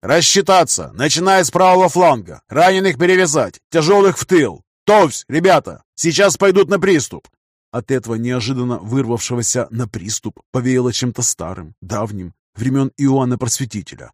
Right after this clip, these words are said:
северных войн и псковского сидения, когда противники сходились лицом к лицу в проломах крепостных стен, с разящим сталью в руках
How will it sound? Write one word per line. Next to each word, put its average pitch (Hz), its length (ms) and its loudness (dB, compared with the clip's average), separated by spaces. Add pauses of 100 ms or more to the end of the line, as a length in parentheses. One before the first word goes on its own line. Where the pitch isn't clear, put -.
(120)
северных 131 560 -2
войн 135 300 0
и 147 60 -6
псковского 131 640 -4
сидения, 98 640 -6 (200)
когда 123 280 -2
противники 120 520 -4
сходились 131 520 -4
лицом 127 340 -4
к - 80 -14
лицу 127 400 -6
в - 120 -20
проломах 123 500 -2
крепостных - 480 -6
стен, - 400 -6 (160)
с - 160 -6
разящим 131 520 -2
сталью 113 400 -2
в 104 60 -10
руках 120 300 -4